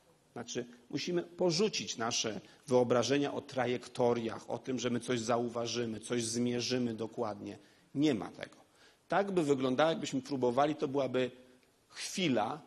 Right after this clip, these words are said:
jakbyśmy próbowali wniknąć w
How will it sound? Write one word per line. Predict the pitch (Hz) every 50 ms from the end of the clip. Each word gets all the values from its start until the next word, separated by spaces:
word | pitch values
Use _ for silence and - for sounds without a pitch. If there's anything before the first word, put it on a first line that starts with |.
| - -
jakbyśmy | - 139 127 123 120 123 - 139 135
próbowali | 127 - 139 131 120 120 120 120 131 143 156 156 151 151 147 -
wniknąć | 113 113 113 120 127 139 143 139 - 139 139 135 131 131
w | - - - - -